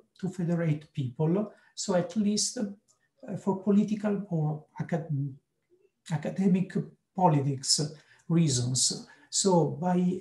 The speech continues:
having this common name, it was easy for people to identify themselves. I am a C C T person, so there were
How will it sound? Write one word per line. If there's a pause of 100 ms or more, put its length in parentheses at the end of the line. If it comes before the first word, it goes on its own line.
having
this
common
name,
it
was (160)
easy
for
people
to
identify
themselves. (200)
I
am
a
C
C
T (120)
person, (280)
so
there
were